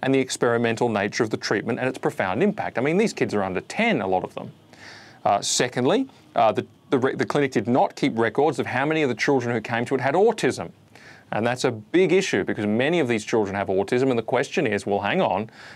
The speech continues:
is it the autism that's the issue or the gender dysphoria that's the issue? But they couldn't tell the court how many had autism, even though many do.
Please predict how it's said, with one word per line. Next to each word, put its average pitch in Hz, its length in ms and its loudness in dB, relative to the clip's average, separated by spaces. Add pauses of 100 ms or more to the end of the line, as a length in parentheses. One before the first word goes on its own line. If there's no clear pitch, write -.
(100)
is 113 120 0
it 120 80 0
the - 80 2
autism 147 420 2
that's 110 160 0
the 104 140 0
issue 120 240 0
or 131 80 2
the 127 60 -2
gender 123 200 0
dysphoria 139 480 0
that's 98 140 -4
the 87 160 -6
issue? - 400 -8 (180)
But - 80 -10
they 104 80 0
couldn't 123 320 -4
tell 147 260 0
the 139 120 -2
court 95 260 -4
how 107 140 -6
many 107 140 -6
had 98 160 -2
autism, 104 540 -2
even 110 280 0
though 98 100 0
many 90 300 -4
do. 117 340 2